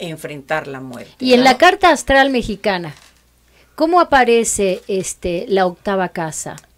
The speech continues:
Speaker 1: Bueno, a, a, habría que empezar por decir que, bueno, el, el signo que rige a México es Capricornio.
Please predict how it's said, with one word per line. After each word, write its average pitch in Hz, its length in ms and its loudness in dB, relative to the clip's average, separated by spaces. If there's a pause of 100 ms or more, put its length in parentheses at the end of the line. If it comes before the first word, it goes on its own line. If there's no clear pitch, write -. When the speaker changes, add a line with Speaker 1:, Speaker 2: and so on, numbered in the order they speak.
(140)
Speaker 1:
Bueno, 190 520 -6
a, - 200 0 (200)
a, 165 180 -2 (220)
habría 202 500 -4
que 190 100 -10
empezar 185 440 -6
por 190 160 -6
decir 160 340 -12
que, 165 100 -8
bueno, 131 260 -8
el, 131 480 -10
el 135 180 -10
signo 240 460 -10
que 175 100 -4
rige 151 540 -10
a 120 100 -14
México 147 680 -14
es 143 320 -14
Capricornio. 156 680 -8